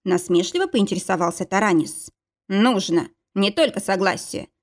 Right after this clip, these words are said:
но и самое непосредственное участие». «А если я откажусь?» «Тогда ты потеряешь все»,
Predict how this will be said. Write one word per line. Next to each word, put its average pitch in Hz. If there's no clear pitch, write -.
но 202
и 190
самое 220
непосредственное 190
участие». -
«А 202
если 196
я 190
откажусь?» 202
«Тогда 196
ты 294
потеряешь 196
все», -